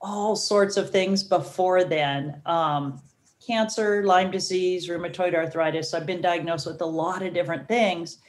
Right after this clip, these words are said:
but I was able to thrive in these challenges because I didn't pay attention to the thinking I had that came through that showed the challenge was a problem. I just dealt with it. And so when this occurred,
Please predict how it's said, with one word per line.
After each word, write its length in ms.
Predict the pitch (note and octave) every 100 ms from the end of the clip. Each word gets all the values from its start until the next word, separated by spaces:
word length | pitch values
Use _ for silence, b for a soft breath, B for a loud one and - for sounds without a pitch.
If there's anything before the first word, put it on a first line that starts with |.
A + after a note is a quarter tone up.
| b b b _ _ _
but 440 | C4+ C4 - - - _ _ _
I 80 | G#3
was 160 | G#3+ G#3+
able 240 | C4+ E4+ C4+
to 140 | F#3+
thrive 440 | - G3+ G#3+ A3+
in 120 | A#3 G#3+
these 220 | F3+ -
challenges 680 | G#3 A3 A#3+ A3 F#3 F3+
because 340 | F#3 F3+ F#3+ G3+
I 100 | G3+
didn't 220 | C4 C4+
pay 200 | C4 A#3+
attention 520 | F#3 - G3 G3+ G3
to 640 | G3+ F#3 F3 E3+ E3 E3 - -
the 160 | F3+
thinking 560 | - - F4 - F4 G3+
I 140 | E3
had 720 | D#3+ D#3+ F3 D#3 D3 D3 C#3+ - - _ _ _ _ _
that 180 | G3+ -
came 240 | - A#3+ A3
through 340 | - A#3 A3+
that 240 | G3 -
showed 320 | - A3 G#3+ F#3+
the 100 | F3+
challenge 460 | G3 F3+ E3+ D#3+
was 180 | D#3+ D3
a 60 | C#3
problem. 680 | - E3 D#3+ D3 C#3 - -
I 100 | E3
just 360 | D#3+ F3 F3+ D3+
dealt 240 | E3 E3
with 220 | - - -
it. 220 | - - _ _ _ _ _ _ _ _ -
And 160 | G#3 G#3
so 220 | - A3+
when 260 | A3 G#3+ G3+
this 260 | D#4 -
occurred, 760 | A3+ - C4 B3 G3 F3 E3